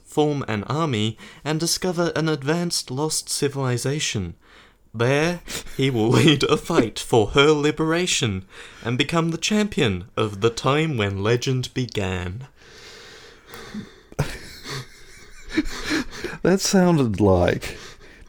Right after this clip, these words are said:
Speaker 2: it was originally written in another language, put through Google Translate,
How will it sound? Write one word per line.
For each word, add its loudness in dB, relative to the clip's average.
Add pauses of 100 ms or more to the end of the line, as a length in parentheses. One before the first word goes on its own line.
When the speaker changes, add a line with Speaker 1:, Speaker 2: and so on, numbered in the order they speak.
(100)
Speaker 2:
it 4
was 8
originally 6
written 4
in 6 (100)
another 6
language, 4 (300)
put 4
through 2
Google 6
Translate, 4